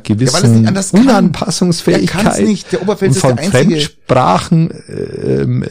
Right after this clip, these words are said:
Speaker 2: Unfähigkeit am Ende, aber,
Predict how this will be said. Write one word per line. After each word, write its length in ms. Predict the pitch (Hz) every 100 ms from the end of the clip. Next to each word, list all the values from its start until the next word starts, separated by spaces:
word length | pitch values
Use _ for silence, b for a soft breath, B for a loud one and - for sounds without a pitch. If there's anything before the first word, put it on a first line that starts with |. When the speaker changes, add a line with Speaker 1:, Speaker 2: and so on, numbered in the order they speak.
| -
Speaker 2:
Unfähigkeit 920 | - 196 - 117 92 90 - 127 143
am 120 | 98
Ende, 300 | 87 135 170 B B B
aber, 540 | - 180 208 107 170